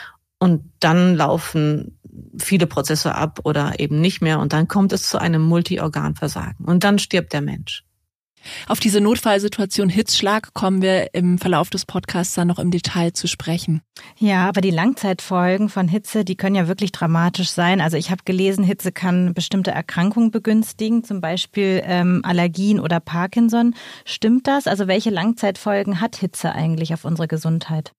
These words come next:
Speaker 1: Ja, also man kann im Prinzip sagen, dass die Hitze gerade für Menschen mit diesen chronisch entzündlichen Erkrankungen eine große Gefahr darstellt. Und was sind diese chronisch entzündlichen Erkrankungen? Chronisch entzündliche Erkrankungen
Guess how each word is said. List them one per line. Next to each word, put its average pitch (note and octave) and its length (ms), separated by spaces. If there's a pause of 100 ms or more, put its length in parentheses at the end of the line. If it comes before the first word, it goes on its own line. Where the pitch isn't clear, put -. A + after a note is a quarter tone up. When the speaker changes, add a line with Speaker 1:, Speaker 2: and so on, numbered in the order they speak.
(180)
Speaker 1:
Ja, G3+ 220
also G#3+ 160
man A3 260
kann A#3+ 320
im A3 140
Prinzip G#3 460
sagen, A3+ 500 (180)
dass G3+ 240
die G#3 120
Hitze G#3+ 340
gerade G3 400
für G3+ 220
Menschen F#3+ 560
mit F3+ 200
diesen F3 240
chronisch A#3 800
entzündlichen G3 920
Erkrankungen D#3+ 920
eine E3 80
große D#3 560
Gefahr - 380
darstellt. - 640
Und F#3 220 (320)
was G#3 200
sind A3+ 260
diese D#3+ 220
chronisch E3 640
entzündlichen D#3 720
Erkrankungen? - 640
Chronisch B3 380
entzündliche F#3 520
Erkrankungen A3+ 680